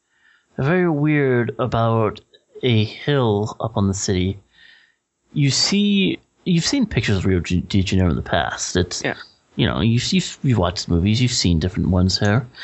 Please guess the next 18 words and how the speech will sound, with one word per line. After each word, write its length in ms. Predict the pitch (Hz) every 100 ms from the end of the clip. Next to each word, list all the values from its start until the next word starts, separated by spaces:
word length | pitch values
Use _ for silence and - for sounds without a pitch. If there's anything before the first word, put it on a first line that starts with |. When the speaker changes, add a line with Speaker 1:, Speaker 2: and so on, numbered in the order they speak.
| - - -
Speaker 1:
and 180 | 131 151
you've 100 | 156
always 280 | 180 180 160
remember 180 | 147
seeing 260 | 147 - 127
pictures 400 | 127 113 - 110
of 140 | 107
Christ 300 | - 98 92
the 60 | -
Redeemer, 540 | 101 123 107 87 90 95
a 60 | - - - - -
large 400 | 117 110 117 113
statue 720 | - - 117 107 - 110 117
of 420 | 104 98 98 - - - - -
Christ 420 | - 113 101 -
arm, 400 | - 107 104 107 -
uh, 480 | 127 - - 113 104
standing 580 | - 113 104 107 113